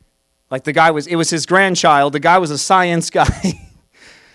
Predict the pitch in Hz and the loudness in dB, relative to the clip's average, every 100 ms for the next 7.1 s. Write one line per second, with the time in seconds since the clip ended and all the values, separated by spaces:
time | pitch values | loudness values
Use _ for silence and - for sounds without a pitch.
0 | _ - 170 185 185 196 226 196 180 156 | _ -6 0 4 4 2 2 2 0 2
1 | 190 190 180 160 - 180 165 165 151 135 | 4 4 2 -2 2 2 2 2 2 2
2 | 127 151 165 175 175 160 151 143 127 120 | -2 2 4 6 4 2 2 2 0 4
3 | 160 160 151 123 120 - 135 135 131 _ | 4 4 2 -2 -4 -10 -8 -6 -6 _
4 | _ _ 117 131 131 139 143 123 143 147 | _ _ -4 -4 -4 -10 -6 -2 0 2
5 | 139 135 139 143 127 156 139 139 131 131 | 0 0 0 -2 -4 0 0 -2 -2 0
6 | 127 127 127 - _ _ - 156 - 170 | -2 -2 -4 -6 _ _ -10 -8 -2 0
7 | 156 | 0